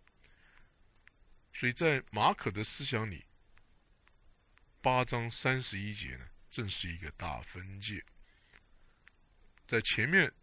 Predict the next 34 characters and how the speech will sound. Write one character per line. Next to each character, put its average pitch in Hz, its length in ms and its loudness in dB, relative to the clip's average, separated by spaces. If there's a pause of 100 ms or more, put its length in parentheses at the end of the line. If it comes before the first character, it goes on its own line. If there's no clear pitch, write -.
是 - 440 -6 (1700)
诉 107 260 -6
说 92 360 -8 (140)
主 135 200 -6
所 67 300 -8
做 95 220 -8
的 82 100 -10 (300)
大 95 380 -2
能 65 200 -16
的 73 100 -14
工 90 360 -12
作， 104 180 -10 (1500)
在 95 220 -2
后 151 340 2
面 104 180 0
呢， 90 160 -8 (120)
八 92 220 -4
章 95 260 -8
三 104 280 -6
十 90 200 -8
一 85 40 -10
节 71 160 -12
后 78 220 -12
面 71 180 -12
呢， 62 80 -16 (360)
就 92 240 -8
记 104 200 -6
载 98 260 -6
主 - 300 -14 (400)
被 92 220 -2
弃 - 420 -2
的 64 160 -12
这 - 160 -16
个 60 140 -18